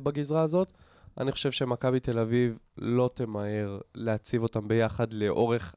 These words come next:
הרבה זמן, אלא אולי להתקפות בודדות,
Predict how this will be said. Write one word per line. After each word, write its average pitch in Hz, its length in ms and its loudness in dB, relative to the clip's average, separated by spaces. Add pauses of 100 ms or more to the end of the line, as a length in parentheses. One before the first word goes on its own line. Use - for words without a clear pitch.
הרבה 107 360 0
זמן, 139 400 0 (200)
אלא 98 140 -10
אולי 110 260 -2 (1500)
להתקפות 135 480 -4
בודדות, 131 840 2